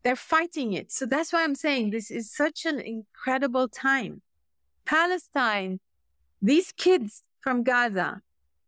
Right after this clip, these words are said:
they're making the world change. I just hope we're gonna be in a better place. It will take a while, but I, I,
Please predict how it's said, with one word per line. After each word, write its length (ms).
they're 140
making 400
the 120
world 600
change. 440
I 180
just 280
hope 340
we're 140
gonna 220
be 240
in 120
a 80
better 400
place. 520
It 80
will 180
take 220
a 60
while, 440
but 220
I, 180
I, 280